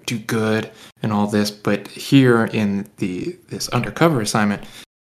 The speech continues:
he's having to do all the things that he swore that he wouldn't do in his life and essentially took the job in order, you know, to help solve these problems.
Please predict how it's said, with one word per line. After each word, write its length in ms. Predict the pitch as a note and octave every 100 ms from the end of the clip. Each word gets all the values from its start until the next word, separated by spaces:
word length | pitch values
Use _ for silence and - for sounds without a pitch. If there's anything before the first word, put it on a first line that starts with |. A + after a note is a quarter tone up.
| _
he's 260 | - B2 G#2
having 380 | A#2+ A2 A2+
to 80 | G#2+
do 340 | G#2 - G#2+ G#2
all 260 | G#2+ G#2
the 120 | G#2
things 400 | G2+ - G#2+ G2+ -
that 140 | F#2+
he 140 | -
swore 380 | G2 - A#2 G#2
that 140 | F#2 F#2
he 120 | G2+
wouldn't 420 | G2 C3+ D3 G#2+
do 140 | G2+
in 60 | G2
his 140 | F#2+
life 300 | G2+ G2 G2 -
and 80 | G#2+
essentially 440 | G2+ A2+ G#2+ G2+
took 340 | - - D3 -
the 100 | G2
job 460 | G#2+ F#2 F#2+ - - - - _
in 120 | - G2
order, 460 | A2 G#2+ G2+ - - _ -
you 80 |
know, 280 | F#2+ E2+ F#2+ - -
to 200 | G2+ - - - - - - -
help 300 | - A#2 A2
solve 380 | - - C3+ C3
these 180 | G2 -
problems. 500 | - G2 F#2 G#2+ G#2